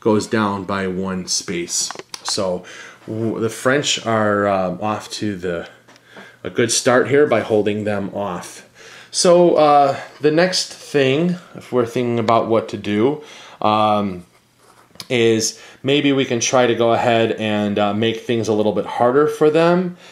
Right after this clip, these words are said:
And, um, we don't have a way to move troops. Uh, the only way that we can do that is if we start sending fire ships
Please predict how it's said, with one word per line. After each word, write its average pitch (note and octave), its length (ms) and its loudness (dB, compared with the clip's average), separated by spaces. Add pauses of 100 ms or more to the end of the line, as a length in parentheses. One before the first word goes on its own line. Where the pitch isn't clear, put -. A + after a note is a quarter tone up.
(260)
And, A2+ 680 0
um, G#2 420 4
we A2+ 80 2
don't B2 200 2
have B2+ 260 2
a A#2 60 2
way A2+ 280 2
to G#2 320 -2
move A#2 460 0
troops. - 720 0 (420)
Uh, A2 260 4
the A2 160 2
only B2 220 2
way A#2+ 180 4
that A2+ 140 2
we A2+ 100 2
can A2 160 -4
do A#2 180 4
that A2+ 220 2
is A2 140 -2
if G2 80 -6
we A2+ 80 0
start A2+ 320 0
sending G#2+ 260 -2
fire C3 480 0
ships - 400 -2